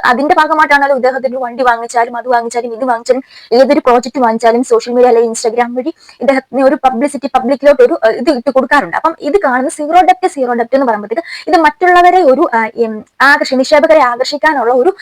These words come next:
സ്ട്രാറ്റജിയും കൂടിയാണ്. നമുക്കറിയാം ഇദ്ദേഹം, ഇദ്ദേഹം വളരെ വലിയൊരു സ്ട്രാറ്റജി ഉള്ള മനുഷ്യനാണ്. അതുകൊണ്ടാണ് രണ്ടായിരത്തി പതിനാറിൽ ഐഡിയ സ്റ്റാർ സിംഗറിൽ നാൽപത് ലക്ഷം രൂപയുടെ ഫ്ലാറ്റ് കൊടുത്ത് കോൺഫിഡന്റ് ഗ്രൂപ്പ് എന്നുള്ള ഒരു ബ്രാൻഡ് തന്നെ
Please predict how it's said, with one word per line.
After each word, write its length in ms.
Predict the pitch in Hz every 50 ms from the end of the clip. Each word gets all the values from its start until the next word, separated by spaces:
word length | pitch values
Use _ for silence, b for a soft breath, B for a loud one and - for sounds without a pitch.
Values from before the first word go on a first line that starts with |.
| B B B
സ്ട്രാറ്റജിയും 540 | - - 349 330 339 359 330 277 320 339
കൂടിയാണ്. 320 | 320 320 330 302 254 - 202
നമുക്കറിയാം 460 | 214 226 277 _ - 262 285 285 247
ഇദ്ദേഹം, 340 | 214 202 247 254 247 285 285 _ _ _
ഇദ്ദേഹം 340 | - 254 214 277 294 277 370 392 B B B B
വളരെ 340 | 240 226 247 294 339 403 427
വലിയൊരു 300 | 320 262 254 269 269 262
സ്ട്രാറ്റജി 540 | 277 - - 208 - - - 262 254 262 302
ഉള്ള 180 | 226 190 233 311
മനുഷ്യനാണ്. 420 | 330 320 330 311 240 196 180 190
അതുകൊണ്ടാണ് 800 | 202 233 240 277 285 277 269 269 285 370 370 _ _ _ - 262
രണ്ടായിരത്തി 440 | 262 240 247 262 262 269 269 294 277 -
പതിനാറിൽ 400 | 240 240 240 247 247 254 285 269
ഐഡിയ 220 | 226 226 226 262
സ്റ്റാർ 220 | 269 - 247 247
സിംഗറിൽ 440 | 240 - 247 247 247 247 247 269 339 B B B B 226
നാൽപത് 340 | 240 254 262 - 330 320
ലക്ഷം 180 | 330 330 - 302
രൂപയുടെ 180 | 285 277 254 277
ഫ്ലാറ്റ് 360 | - 247 226 226 233 - 285
കൊടുത്ത് 380 | 254 254 233 226 _ - 302
കോൺഫിഡന്റ് 560 | - - 226 233 247 269 - - 302 330 311 233
ഗ്രൂപ്പ് 260 | 240 254 277 - 311
എന്നുള്ള 180 | 277 262 254
ഒരു 60 | 240 247
ബ്രാൻഡ് 520 | 226 208 240 220 220 247 277 294 302 262
തന്നെ 120 | 240 -